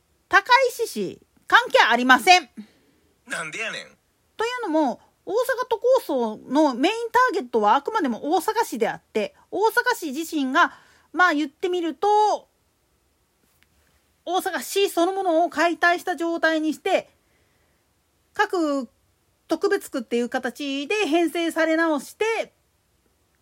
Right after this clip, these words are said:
Speaker 1: 今まで大阪市っていう形で集めていたお金を大阪府内に巻くっていうのが本筋であって、故に本筋で言っ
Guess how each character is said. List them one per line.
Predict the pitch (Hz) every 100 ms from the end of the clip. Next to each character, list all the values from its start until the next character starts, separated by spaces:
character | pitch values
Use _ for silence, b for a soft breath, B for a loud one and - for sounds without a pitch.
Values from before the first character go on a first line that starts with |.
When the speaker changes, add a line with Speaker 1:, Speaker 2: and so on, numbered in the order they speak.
| _ _ _ -
Speaker 1:
今 | 349 381
ま |
で | 339
大 | 311
阪 | 370 349 370
市 | 302
っ |
て | 254
い | 247
う |
形 | 254 254 240
で | 254 247 254 262
集 |
め | 320
て | 277 254
い |
た | 240
お | 254
金 | 285 285 311
を | 440 415 b b b b b b b -
大 | 320
阪 | 330 294
府 | 277
内 | 311 269
に | 277
巻 | 214 226 240
く | 392
っ |
て | -
い | 294
う |
の | 349
が | 453 370 B B -
本 | 330 339
筋 | 330 311
で | 285 294
あ |
っ | 208
て、 | _ 196 170 - _ _ _ _ _ _ _ _ -
故 | 427 494 440 381 349
に | b b b b b b _ 440
本 | 494
筋 | 480 494 466
で | 466 440
言 |
っ | 415